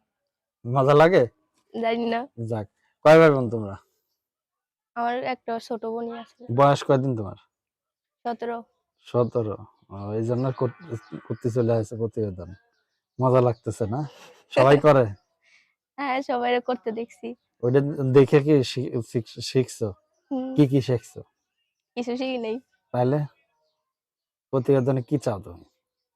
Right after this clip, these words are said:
Speaker 2: ভিডিও করতেছে নাকি শয়তানি
Speaker 1: হ্যাঁ,
Speaker 2: করতেছেন?
Speaker 1: প্র-, ভিডিও করতেছে। প্রতিবেদনে কি চাও তুমি?
Speaker 2: মনের মতন মানুষ চাই।
Speaker 1: মনের মতো মানুষ?
Speaker 2: হুম।
Speaker 1: কেমন মনের মতো মানুষ হতে হবে?
Speaker 2: যে পাশে দাঁড়াবে।
Speaker 1: হুম।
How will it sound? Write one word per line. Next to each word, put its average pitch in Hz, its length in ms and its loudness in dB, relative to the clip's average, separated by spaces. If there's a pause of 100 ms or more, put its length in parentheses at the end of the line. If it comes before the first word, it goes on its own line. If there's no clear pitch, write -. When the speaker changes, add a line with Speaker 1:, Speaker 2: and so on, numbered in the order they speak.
(120)
Speaker 2:
ভিডিও 240 280 -4
করতেছে 247 340 -12
নাকি 269 220 -8
শয়তানি 254 320 -6
Speaker 1:
হ্যাঁ, 240 60 -8
Speaker 2:
করতেছেন? 123 400 -2
Speaker 1:
প্র-, 131 260 -2
ভিডিও 135 260 0
করতেছে। 101 420 -12 (580)
প্রতিবেদনে 139 500 2
কি 127 160 -4
চাও 113 180 -4
তুমি? 95 260 -16 (540)
Speaker 2:
মনের 240 280 -2
মতন 233 300 -10
মানুষ 240 380 -6
চাই। 247 200 -6 (160)
Speaker 1:
মনের 147 340 4
মতো 165 220 2
মানুষ? 131 380 0
Speaker 2:
হুম। 240 260 -8 (220)
Speaker 1:
কেমন 139 320 0
মনের 131 240 -2
মতো 120 220 -6
মানুষ 107 280 -8
হতে 104 200 -14
হবে? 98 200 -16 (500)
Speaker 2:
যে 247 200 -2
পাশে 247 360 -2
দাঁড়াবে। 247 420 -2 (320)
Speaker 1:
হুম। 107 300 -6